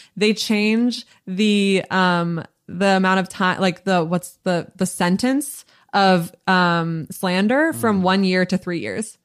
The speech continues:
Speaker 1: So they don't have to, like, pay her back for that
Speaker 2: Jesus.
Speaker 1: amount of time they kept her in prison
Speaker 2: Insane.
Speaker 1: wrongfully.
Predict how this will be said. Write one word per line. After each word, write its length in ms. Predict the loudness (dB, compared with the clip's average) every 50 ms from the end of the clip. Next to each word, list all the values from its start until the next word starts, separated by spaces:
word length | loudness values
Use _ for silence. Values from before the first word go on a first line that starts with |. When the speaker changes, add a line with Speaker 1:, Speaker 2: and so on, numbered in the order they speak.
| _ _
Speaker 1:
So 140 | -10 -6 -2
they 160 | 0 2 2
don't 120 | 2 2
have 140 | 2 0 0
to, 60 | 0
like, 280 | 0 0 0 -2 -6 -8
pay 260 | -4 -2 0 0 0
her 200 | 0 0 0 0
back 380 | 0 0 0 2 0 0 -2 -6
for 180 | -8 -6 -4
that 180 | -2 -2 -2 -2
Speaker 2:
Jesus. 60 | -2
Speaker 1:
amount 180 | -4 -6 -6 -6
of 60 | -6
time 280 | -6 -6 -6 -6 -8 -8
they 100 | -8 -8
kept 260 | -6 -6 -8 -8 -8
her 80 | -8 -8
in 100 | -8 -6
prison 320 | -6 -6 -6 -6 -8 -8
Speaker 2:
Insane. 100 | -8 -8 -8
Speaker 1:
wrongfully. 580 | -8 -8 -8 -8 -8 -8 -8 -8 -8 -8 -10